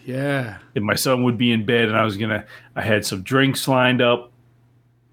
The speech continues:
Speaker 2: and I was
Speaker 1: Guessing
Speaker 2: just,
Speaker 1: there's
Speaker 2: I
Speaker 1: a
Speaker 2: was gonna
Speaker 1: fireplace.
Speaker 2: sit in my glory. And then, then, then you texted me and, and let the air out my tires. You know what I'm
Speaker 1: So,
Speaker 2: saying?
Speaker 1: so to my wife's credit,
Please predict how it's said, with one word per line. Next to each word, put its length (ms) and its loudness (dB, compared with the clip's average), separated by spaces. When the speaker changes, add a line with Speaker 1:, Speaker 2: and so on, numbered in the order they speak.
Speaker 2:
and 120 -2
I 20 2
was 100 0
Speaker 1:
Guessing 240 -2
Speaker 2:
just, 60 -6
Speaker 1:
there's 80 0
Speaker 2:
I 20 0
Speaker 1:
a 60 0
Speaker 2:
was 80 -4
gonna 140 -2
Speaker 1:
fireplace. 420 -2
Speaker 2:
sit 260 0
in 100 4
my 220 4
glory. 640 0
And 220 -2
then, 320 0
then, 460 -8
then 180 -2
you 140 -4
texted 400 -2
me 180 -6
and, 280 -6
and 240 -4
let 240 2
the 180 2
air 300 4
out 120 -2
my 140 -4
tires. 640 -2
You 80 4
know 40 6
what 100 6
I'm 40 4
Speaker 1:
So, 60 2
Speaker 2:
saying? 300 0
Speaker 1:
so 220 2
to 40 4
my 160 4
wife's 320 4
credit, 440 2